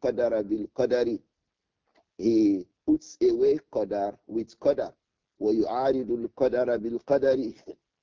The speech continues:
He contradicts qadar with qadar. He responds to qadar with qadar. So the qadar of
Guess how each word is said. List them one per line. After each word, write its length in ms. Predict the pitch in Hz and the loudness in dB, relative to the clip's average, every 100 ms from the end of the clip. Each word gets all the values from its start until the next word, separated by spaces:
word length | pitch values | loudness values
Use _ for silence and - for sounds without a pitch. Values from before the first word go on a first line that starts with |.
| _ _ _ _ - | _ _ _ _ -2
He 220 | 110 113 | 2 2
contradicts 840 | - 131 127 - 131 127 160 156 - | 0 -2 -2 2 2 4 2 0 -6
qadar 380 | 143 104 107 104 | -4 -2 -2 -2
with 300 | 113 131 - | -2 -4 -2
qadar. 340 | 156 156 123 - _ _ _ _ _ _ - | 0 0 0 -6 _ _ _ _ _ _ -2
He 180 | 110 113 | 0 2
responds 580 | 113 - - 147 156 - | 0 -6 -4 -2 -4 -4
to 120 | 135 | -4
qadar 380 | - 98 98 101 | -2 -4 -4 -4
with 300 | - 131 - | -4 -4 -2
qadar. 300 | 165 170 - _ _ _ _ _ _ _ | -2 0 0 _ _ _ _ _ _ _
So 100 | 80 | -8
the 200 | 92 101 - | -2 -2 -2
qadar 400 | - 151 147 147 - | -2 0 2 0 -2
of 140 | 113 | -6